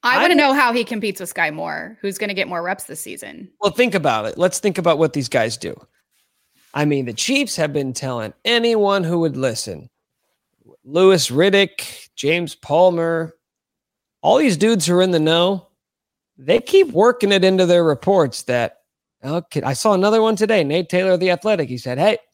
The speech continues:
Speaker 2: the opportunity for Kadarius Tor to be, Kadarius Toney to be the number one is, is right there."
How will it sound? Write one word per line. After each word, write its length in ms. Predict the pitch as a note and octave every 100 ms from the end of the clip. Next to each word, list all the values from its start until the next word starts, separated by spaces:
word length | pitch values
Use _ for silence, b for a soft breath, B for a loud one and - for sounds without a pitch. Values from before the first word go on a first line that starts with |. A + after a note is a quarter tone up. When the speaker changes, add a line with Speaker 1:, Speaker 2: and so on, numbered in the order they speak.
| _ _ _ _ _ _ _ _ _ _ _ _ _ _ _ _ _
Speaker 2:
the 120 | - C#3+
opportunity 680 | D3+ E3 D#3 A#3 B3+ A#3+
for 160 | A3+ F3
Kadarius 640 | - D#3+ G#3 A3+ A3 -
Tor 200 | - A3+
to 60 | G3
be, 440 | E3 G#3+ G3+ -
Kadarius 540 | - F3 E3+ G3 G#3+ -
Toney 240 | G#3+ A3+
to 100 | F#3
be 120 | F3
the 100 | G3
number 260 | G3+ G3+ G3
one 320 | G#3 A#3+ A3+
is, 340 | E3+ C3 - -
is 220 | C3+ C3
right 260 | C3 F#3+ F#3+
there." 380 | A#3 A3+ F#3+